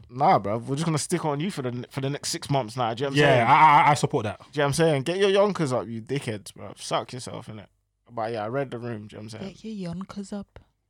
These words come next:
Speaker 1: Sorry for being privileged, man.
Speaker 2: <laughs> You're so
Speaker 1: I'm saying
Speaker 2: sick.
Speaker 1: uni was great, college was great, school was great, primary school was great. I went to two primary schools. I got kicked out of my first primary school.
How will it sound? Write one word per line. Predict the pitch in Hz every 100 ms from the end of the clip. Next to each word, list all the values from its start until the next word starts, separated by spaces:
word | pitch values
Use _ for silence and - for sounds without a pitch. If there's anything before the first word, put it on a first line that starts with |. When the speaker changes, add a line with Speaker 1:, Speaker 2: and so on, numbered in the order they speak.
| _ _ _ _ - - _ - -
Speaker 1:
Sorry | 135 120 101
for | 113
being | 110 98
privileged, | 113 98 92 101
man. | - 95 - - - -
Speaker 2:
<laughs> | - - -
You're | 123
so | - -
Speaker 1:
I'm | 135
saying | 107 110
Speaker 2:
sick. | 113
Speaker 1:
uni | 185 165
was | 113 101
great, | 127 123 101 - -
college | - 131 101
was | 98
great, | 90 107 101 -
school | - - 139
was | 120 90
great, | 107 95 -
primary | 143 147 139
school | 147
was | 117
great. | 95 110 - - -
I |
went | 190 175
to | -
two | - 220
primary | 202 185
schools. | - 107 110
I |
got | 147 120
kicked | 170 147
out |
of | 113
my | 117
first | 123 -
primary | 127 113
school. | - 117